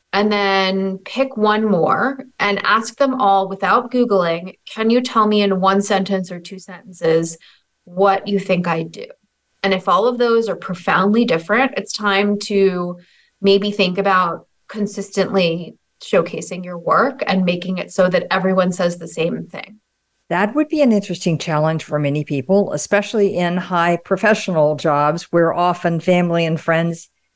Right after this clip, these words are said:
Speaker 2: have no clue what you do except what company you work at. But certainly asking an acquaintance or a peer or a junior that you don't see day in and day out, and maybe a friend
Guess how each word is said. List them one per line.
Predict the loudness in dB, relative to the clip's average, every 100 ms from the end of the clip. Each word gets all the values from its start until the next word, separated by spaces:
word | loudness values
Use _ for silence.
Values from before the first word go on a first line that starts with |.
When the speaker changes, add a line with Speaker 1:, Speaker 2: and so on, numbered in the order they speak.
| _
Speaker 2:
have | -2 0 2
no | 4 4
clue | 0 -2 2 4
what | 2 2
you | 0
do | 2 2
except | 2 2 0 2
what | 0
company | 0 -2 -2
you | -2 2
work | 2 2
at. | 0 -2 -8 _ _ _ _ _ _ 0
But | 2
certainly | 0 0 2 4 2 0
asking | 2 0 0 0 2 2
an | 2 0
acquaintance | 0 0 0 0 -2 -4 -4 -6 -4
or | 0 2 4 4
a | 2 0
peer | -2 -2 2 4 4 2 0 0 -4
or | -2 0 2 4 4 2 0 0
a | 0
junior | 0 0 2 2 2 2 2 0 -6 _ _
that | 2 2
you | 2 2
don't | 4 4 4 0
see | 0 0
day | 2 2 4
in | 2 0
and | 0
day | 2 4
out, | 4 2 2 0
and | 0 2
maybe | 2 2 2
a | -2
friend | 0 -2 -2 -4